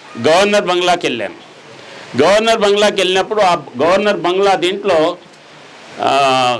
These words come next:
జింకలు ఉన్నాయి. ఆ జింకలు ఉన్నటువంటి ఆ ఏరియాకి మేము పోతే ఆ చెట్లకి మొదళ్ళన్నిటికి కూడా ఇనుప కంచేశారు. ఏమండి, దానికి ఇనుప కంచె ఎందు-, ఎందుకు వేసినారంటే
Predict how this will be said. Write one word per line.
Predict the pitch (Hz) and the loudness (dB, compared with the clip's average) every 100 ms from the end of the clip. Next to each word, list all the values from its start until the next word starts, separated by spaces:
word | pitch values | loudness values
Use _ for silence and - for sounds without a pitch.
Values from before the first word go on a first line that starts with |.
| 101 104 | -8 -2
జింకలు | 165 208 220 185 | 0 2 0 0
ఉన్నాయి. | 139 110 95 - - - - - - - - | -2 -6 -10 -16 -20 -20 -20 -20 -20 -10 0
ఆ | 175 | 0
జింకలు | 165 214 220 240 | 2 0 2 2
ఉన్నటువంటి | 226 220 214 220 208 196 | 2 0 -2 0 0 0
ఆ | |
ఏరియాకి | 185 196 214 220 208 | 2 2 2 2 0
మేము | 196 190 175 | -2 -2 -2
పోతే | 208 214 175 | -2 0 0
ఆ | 180 165 - | 0 -2 -4
చెట్లకి | 185 185 226 220 175 190 190 - - - - | -6 -2 -2 0 0 0 -4 -14 -20 -20 -6
మొదళ్ళన్నిటికి | 127 160 196 247 226 214 214 208 175 | -2 0 2 2 2 2 0 0 0
కూడా | 208 | 0
ఇనుప | 190 180 196 | 2 0 -2
కంచేశారు. | 202 190 170 143 - 110 82 - - - - - - | -2 -2 -2 -4 -4 -6 -6 -16 -20 -20 -18 -6 0
ఏమండి, | 160 214 226 | 2 2 2
దానికి | 202 175 214 214 | 2 2 2 0
ఇనుప | 175 233 | 0 -2
కంచె | 226 220 208 208 | -2 -4 -2 -2
ఎందు-, | 196 | 0
ఎందుకు | 196 185 170 170 196 208 | 0 0 0 -2 0 0
వేసినారంటే | 190 185 202 180 175 190 147 170 | 0 0 0 0 0 2 2 2